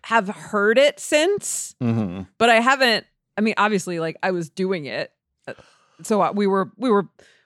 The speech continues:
Speaker 1: we were paying attention. We were doing what we're supposed to do. We're, like, interviewing the guy, <laughs> except for the t-, part where I ordered pizza and then actually accidentally closed out the window because
Speaker 2: But when
Speaker 1: <laughs>
Speaker 2: you're
Speaker 1: I was done ordering pizza.
Speaker 2: But when you're in it,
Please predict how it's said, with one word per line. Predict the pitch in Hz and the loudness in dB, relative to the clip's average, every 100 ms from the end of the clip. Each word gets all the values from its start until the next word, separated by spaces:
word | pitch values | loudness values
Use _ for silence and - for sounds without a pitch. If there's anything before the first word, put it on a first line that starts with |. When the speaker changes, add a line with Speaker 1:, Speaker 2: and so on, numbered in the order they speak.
| - | 0
Speaker 1:
we | 427 | 0
were | 208 - | 0 -2
paying | - 285 247 | 4 4 4
attention. | 190 - 254 202 185 | 0 0 0 2 2
We | |
were | 190 | 2
doing | 156 226 220 | 2 0 2
what | |
we're | 180 | -2
supposed | 165 175 208 | -2 -2 -2
to | - | -2
do. | 175 160 | -4 -4
We're, | 165 | -2
like, | 160 156 - | -2 -2 0
interviewing | 190 190 175 165 | 0 2 2 0
the | |
guy, | 160 | 2
<laughs> | |
except | 175 - - 226 | 0 2 0 0
for | 277 | -2
the | 208 | -4
t-, | - - _ - | -6 -14 _ 0
part | 254 - | 2 4
where | 190 | 2
I | 185 | 4
ordered | 208 220 185 | 2 0 -4
pizza | 196 220 196 | -4 -4 0
and | 190 180 | 0 0
then | |
actually | 160 170 - 190 - | -2 -4 -4 -6 -4
accidentally | 226 208 208 190 277 | -4 -4 -6 -6 -8
closed | - 196 190 185 | -6 -2 -2 2
out | 190 175 | 2 2
the | 180 | -2
window | 160 165 190 170 185 | -2 0 2 2 2
because | 175 196 208 - - _ _ - - - - - _ _ _ - | 0 0 -2 -2 -8 _ _ -10 -8 -8 -12 -20 _ _ _ 0
Speaker 2:
But | 185 | 4
when | 240 349 | 4 4
Speaker 1:
<laughs> | |
Speaker 2:
you're | 320 | 4
Speaker 1:
I | 285 | 4
was | 269 | 2
done | 220 294 285 | 4 2 4
ordering | 330 - 277 233 | 2 2 2 0
pizza. | 214 349 339 - 254 | 0 0 0 0 -2
Speaker 2:
But | 190 170 - | 2 4 4
when | 233 233 | 4 4
you're | 196 - - | 2 0 0
in | 233 254 | 2 4
it, | 196 113 - | 4 2 -2